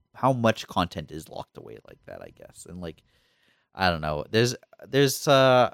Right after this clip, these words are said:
there's something to be said about missing out on something because the developer thought they were being, like,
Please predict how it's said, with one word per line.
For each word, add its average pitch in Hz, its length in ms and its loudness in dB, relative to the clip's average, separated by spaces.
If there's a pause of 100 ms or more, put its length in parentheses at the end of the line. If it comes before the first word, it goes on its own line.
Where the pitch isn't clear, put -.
there's 131 180 -2
something 165 180 -4
to 160 80 -12
be 151 80 -4
said 123 220 2
about 101 240 2
missing 107 400 -2
out 98 160 4
on 90 260 -2
something 87 400 -10
because 87 640 -6 (460)
the - 40 -12
developer 92 380 0
thought 90 260 -2
they 87 80 -6
were 82 140 -4
being, 80 280 -12
like, 76 220 -18